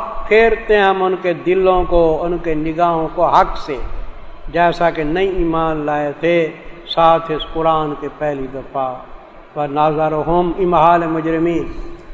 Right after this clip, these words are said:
اور چھوڑتے ہم ان کو سرکشی کے اندر کے حیران پھر رہے ہیں۔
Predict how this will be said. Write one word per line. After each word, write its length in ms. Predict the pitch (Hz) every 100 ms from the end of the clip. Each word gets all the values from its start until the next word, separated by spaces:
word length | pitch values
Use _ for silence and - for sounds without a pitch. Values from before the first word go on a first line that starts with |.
| -
اور 160 | 170 156 -
چھوڑتے 460 | 190 208 196 -
ہم 200 | 180 165
ان 120 | 160 151
کو 120 | 147
سرکشی 580 | 143 165 160 156 - 151
کے 120 | 143
اندر 260 | 139 139 143
کے 80 | 143
حیران 380 | 135 135 135 135 120
پھر 120 | 139
رہے 280 | 131 127 120
ہیں۔ 140 | 127